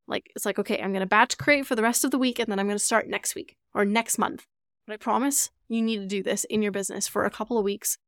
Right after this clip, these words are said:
or a month and just let yourself come back to, like, those original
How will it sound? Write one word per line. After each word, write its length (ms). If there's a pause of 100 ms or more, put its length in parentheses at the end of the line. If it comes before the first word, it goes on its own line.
or 160
a 60
month 340 (1120)
and 120
just 460 (680)
let 360
yourself 340
come 280
back 460 (520)
to, 340 (880)
like, 220
those 240
original 680